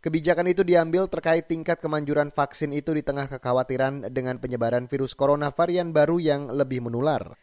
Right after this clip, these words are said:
Namun, vaksin Sinovac yang sudah terdistribusikan tetap akan digunakan, terutama bagi penerima suntikan kedua. Sementara warga yang belum divaksin akan mendapat vaksin buatan Pfizer-BioNTech.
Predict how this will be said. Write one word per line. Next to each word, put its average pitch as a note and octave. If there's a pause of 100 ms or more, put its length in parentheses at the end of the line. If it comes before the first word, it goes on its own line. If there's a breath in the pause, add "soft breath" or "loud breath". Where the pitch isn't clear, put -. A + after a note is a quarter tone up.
(200)
Namun, G3
vaksin F#3+
Sinovac F#3
yang E3+
sudah E3+
terdistribusikan D3
tetap D3
akan C3+
digunakan, A#2+ (400)
terutama D#3+
bagi D3
penerima C#3
suntikan C3+
kedua. A#2 (540)
Sementara G3+
warga G3
yang F#3+
belum E3
divaksin D#3
akan D3
mendapat C#3
vaksin C#3+
buatan B2+
Pfizer-BioNTech. D3